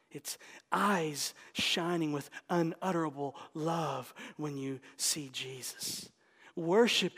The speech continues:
is getting your awe back and saying, "Jesus, always good, never safe." Listen, Jesus welcomes you today with a smile.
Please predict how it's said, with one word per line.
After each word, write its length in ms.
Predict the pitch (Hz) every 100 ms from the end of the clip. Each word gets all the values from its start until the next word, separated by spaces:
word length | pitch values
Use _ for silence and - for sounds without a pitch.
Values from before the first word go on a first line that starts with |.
| -
is 220 | 175 147 151
getting 400 | 143 170 196 190
your 180 | 175
awe 280 | 170 156 151
back 460 | 131 131 120 120 -
and 140 | 135
saying, 520 | - - 127 117 113 - _ _ _ _ _ _
"Jesus, 800 | - 147 131 - 135 - - - _ _ _ _
always 460 | 170 151 190 202 175
good, 540 | - 139 123 123 - - _ _ _ _ _ _ _ _ -
never 260 | 107 110
safe." 680 | - - - - - - - _ _ _ _ _ _ _ _ _ _ - -
Listen, 280 | 156 131 139
Jesus 480 | 127 156 165 151 -
welcomes 480 | 151 143 - 139 120
you 200 | 131 135
today 560 | - 123 117 110 110 _ _ _ _ _ _ _ _ _ _ _ _ _
with 200 | 185 214
a 20 |
smile. 720 | - - 220 220 220 135 -